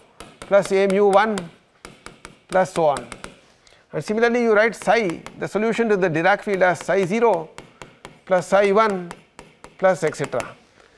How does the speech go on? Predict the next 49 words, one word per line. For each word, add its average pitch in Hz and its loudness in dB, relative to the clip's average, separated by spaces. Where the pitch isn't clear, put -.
where 214 -2
psi 233 2
zero 247 4
and 233 0
A 202 4
mu 226 2
zero, 220 2
they 208 4
satisfy 208 0
the 202 0
free 226 -2
field 202 0
equations 165 0
without 170 2
interactions. 151 -4
That 170 -2
is, 190 2
this 190 -2
term 220 0
drops 190 0
out, 214 0
this 170 -2
term 180 -2
drops 143 -2
out. - -14
A 214 0
one 247 2
and 226 2
psi 226 0
one 240 2
will 233 2
represent 208 0
the 214 2
s-, - -6
solutions 226 0
in 233 0
powers 208 2
of 208 0
the 214 2
electron, 165 -2
electron 196 0
charge. 147 0
You 175 -6
can 202 -2
expre-, 220 -2
you 185 -8
can 196 0
assume 233 0
that 226 2